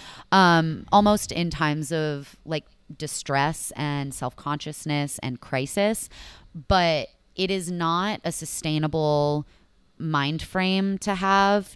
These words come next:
when you're trying to take good care of yourself, and consuming content that is constantly, like, bashing you or bashing other people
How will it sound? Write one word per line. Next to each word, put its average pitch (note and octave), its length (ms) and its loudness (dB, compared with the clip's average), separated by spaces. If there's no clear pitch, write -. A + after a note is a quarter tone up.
when D#3 200 0
you're D3+ 100 -2
trying D3 340 -2
to E3 60 0
take - 300 -6
good D3 200 -6
care C#3+ 240 0
of D#3+ 100 -4
yourself, A3+ 540 2
and F#3 180 0
consuming G3 640 -4
content D#3 680 -2
that D#3+ 180 -4
is D3 120 -8
constantly, E3 840 -4
like, C#3 200 -6
bashing G#3 600 0
you G#3 540 2
or F3+ 180 4
bashing E3+ 540 0
other D3+ 200 0
people G3 840 0